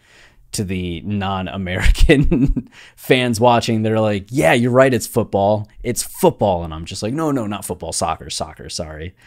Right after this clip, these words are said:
Uh, so we have that, you know, looks like a great suitcase. I'd love to have one. Uh, and then in the locker itself, you can see that over here.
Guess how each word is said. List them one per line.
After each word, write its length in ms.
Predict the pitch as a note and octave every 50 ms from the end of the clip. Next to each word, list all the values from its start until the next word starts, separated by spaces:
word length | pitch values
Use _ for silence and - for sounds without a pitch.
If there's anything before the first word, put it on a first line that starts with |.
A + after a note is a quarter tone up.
| - - - - - -
Uh, 300 | - G#2 A2 G#2+ G#2+ G2+
so 140 | G#2 - C#3+
we 100 | C3+ C3
have 220 | C3+ D3 C3+ A2+
that, 340 | A2 G#2 G#2+ A2 - - - - - - -
you 200 | - - - G2+
know, 100 | E2 E2
looks 220 | G2+ G#2 A2+ A2
like 120 | B2 A#2 G#2
a 40 | A2+ F#2+
great 180 | A2 G#2 G2+ -
suitcase. 680 | - - F#2+ F2+ - G2 F2 F2+ F#2+ - - - - _ -
I'd 160 | - - F#2 F#2
love 140 | G2+ F#2+
to 60 | F#2 F#2+
have 200 | F#2 E2 D#2+ E2
one. 280 | E2+ F2 E2+ F2 D#2+ - - _ _ _ _ _ - _ _ - _ _
Uh, 260 | - G#2+ G#2+ G#2+ G#2 F2+
and 140 | B2 C3+
then 140 | C3+ C3+ B2
in 300 | - - D3+ E3+ F#3+ G3+
the 200 | G3 G3 F3+ D#3
locker 540 | B2 G#2+ A2 G2+ G2+ A2+ A2+ - A2+ G#2 G2
itself, 640 | - - F#2 - - - A2 G2 F#2+ F2 F2 -
you 140 | - F#2+ G#2
can 140 | G2+ G#2+ G#2+
see 160 | - - A#2+
that 260 | G#2+ G2+ G2 F#2+ F#2
over 220 | - G2+ G2 F2 F#2
here. 380 | - - G#2 F#2+ F#2+ F#2+ F#2